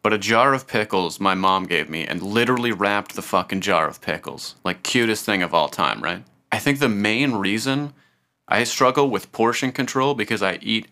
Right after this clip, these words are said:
everything and never stop. I've been getting better at it, you know, mindful eating. My cousin tells me to practice mindful eating, which I disregarded for two years, and now I'm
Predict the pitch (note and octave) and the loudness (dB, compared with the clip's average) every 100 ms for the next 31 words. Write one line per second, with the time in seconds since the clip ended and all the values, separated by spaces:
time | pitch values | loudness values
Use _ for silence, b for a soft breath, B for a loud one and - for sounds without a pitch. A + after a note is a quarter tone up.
0 | - G#2 F#2+ G#2+ G#2+ A2 A2 G#2 - D#2 | 0 0 2 0 0 -2 -2 -4 -6 -8
1 | C#2+ F2 F#2 F2+ F2+ - G1+ - - _ | -4 -2 0 -2 -4 -2 -2 -2 -6 _
2 | - G2 A2+ B2 C3 A2+ A2 D2 A#1 - | -2 0 2 2 2 2 2 0 -4 -6
3 | - G2 F#2+ F2+ G2+ G2 G#2 - G2+ G2 | -6 -2 0 0 4 4 2 -2 -2 0
4 | G#2+ A2+ A#2 - F2+ G#2 G2 G#2 G2+ G2 | -2 -4 -8 -8 -2 -2 0 0 0 0
5 | G#2+ F#2+ G2+ G2 F#2+ F#2 F#2+ F#2+ - F2 | -2 -2 -2 -2 -4 -2 0 0 -4 -2
6 | F#2 G#2 G2+ D#2+ F2 D#2+ G2 F#2 G2 F#2+ | -2 -2 -4 -2 -2 0 -2 -4 -2 0
7 | F#2 F#2+ G#2 A2 G#2+ A2 A#2 E2 E2 D#2+ | 0 -2 -4 -2 0 -2 -4 -4 0 0
8 | D2+ D2+ | -2 -8